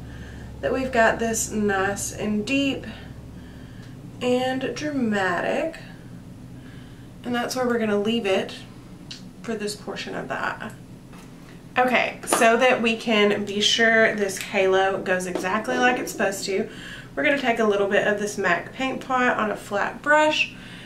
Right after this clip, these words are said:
and just lay it down right here in the center where we are going to put this halo and drag it up and over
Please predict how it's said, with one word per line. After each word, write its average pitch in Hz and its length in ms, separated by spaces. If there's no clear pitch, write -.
and 330 560
just 254 380
lay 226 440
it 240 220
down 220 500
right 208 420
here 233 260
in 220 180
the 214 100
center 285 600
where 277 400
we 262 120
are 254 100
going 226 260
to 220 80
put 220 240
this 226 220
halo 220 720
and 277 340
drag 220 640
it 208 320
up 294 380
and 285 260
over 226 640